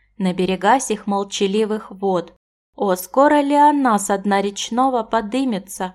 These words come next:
как рыбка золотая? Александр Сергеевич Пушкин. Как счастлив я, когда могу покинуть.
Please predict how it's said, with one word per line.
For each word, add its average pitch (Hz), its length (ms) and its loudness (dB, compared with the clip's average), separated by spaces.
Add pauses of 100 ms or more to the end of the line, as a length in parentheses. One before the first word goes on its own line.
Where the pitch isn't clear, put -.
как 254 180 -4
рыбка 233 440 -2
золотая? 190 800 -4 (300)
Александр 240 640 -2
Сергеевич 226 720 -10
Пушкин. 190 580 -8 (300)
Как 196 220 -6
счастлив 190 600 -2
я, 214 260 -2
когда 190 320 -4
могу 185 280 -4
покинуть. 190 720 -10